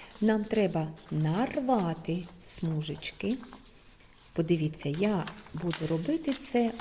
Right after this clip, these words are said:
ось такими хвильками, щоб було схоже на хвилі.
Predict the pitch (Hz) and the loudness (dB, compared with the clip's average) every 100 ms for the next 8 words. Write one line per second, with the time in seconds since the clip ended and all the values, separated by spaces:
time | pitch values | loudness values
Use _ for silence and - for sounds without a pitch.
0 | - 190 - 165 160 165 160 160 160 160 | 0 2 2 0 0 -2 -2 -2 0 0
1 | 151 - 139 143 - - - - - - | 0 -6 -4 -4 -6 -12 -16 -14 -14 -8
2 | - - - - - 165 147 156 170 277 | -4 -4 -4 -4 0 0 0 0 4 2
3 | 359 - - - - - - - - - | 2 -2 0 0 -4 -16 -20 -20 -20 -20
4 | - - - - - - - - - - | -20 -20 -16 -14 -14 -8 -6 -2 -2 -2
5 | 160 156 165 202 247 247 - - - - | -2 0 2 2 2 -4 -12 -14 -16 -18
6 | - - - - - - - - 165 160 | -14 -8 -6 -4 -6 -10 -16 -6 0 2
7 | 160 170 220 - - - - - - - | 2 0 -2 -8 -12 -6 -4 -4 -8 -12
8 | - - - - - - - - - - | -14 -16 -8 -6 -6 -12 -14 -12 -6 -6
9 | - - - 156 214 147 | -4 -4 0 6 6 6